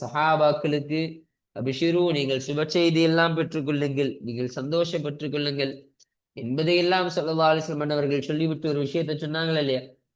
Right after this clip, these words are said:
இந்த துன்யா எப்படி மு-, முன்னாடி உள்ள, உங்களுக்கு முன்னாடி வாழ்ந்த ஒரு, அவர்களுக்கெல்லாம் வசதியாக்கப்பட்டுச்சோ,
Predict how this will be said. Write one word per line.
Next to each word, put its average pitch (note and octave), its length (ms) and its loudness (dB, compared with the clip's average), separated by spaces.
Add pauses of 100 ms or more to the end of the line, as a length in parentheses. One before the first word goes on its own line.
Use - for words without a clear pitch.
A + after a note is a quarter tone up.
(320)
இந்த G#2+ 120 -8 (120)
துன்யா F3+ 320 2
எப்படி F3+ 360 2
மு-, E3+ 220 0
முன்னாடி E3 320 0
உள்ள, E3 200 2
உங்களுக்கு D#3+ 400 0
முன்னாடி F3 280 2
வாழ்ந்த E3 280 0
ஒரு, D#3 280 0
அவர்களுக்கெல்லாம் D#3+ 800 0
வசதியாக்கப்பட்டுச்சோ, D#3+ 1040 0